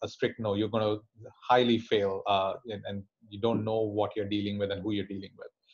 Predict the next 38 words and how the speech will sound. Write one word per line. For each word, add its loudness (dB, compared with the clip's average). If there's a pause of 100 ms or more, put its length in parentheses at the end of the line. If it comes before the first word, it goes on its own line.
(340)
Uh, 0
you 0
may 2
have 6
a 6
lot 6
of 2
preconceived -4
notions, -4
but 2
that's 2
not 0
the -4
same -4
as -2
getting -2
data -6
around -8
them. -10 (460)
So 4
I 8
think -2
that 6
said, 4
if -4
you 2
have 4
the 2
data 2
and 0
you -4
have 4
the -2
structure, -4
then 0
you 0
create 4
experiments. 0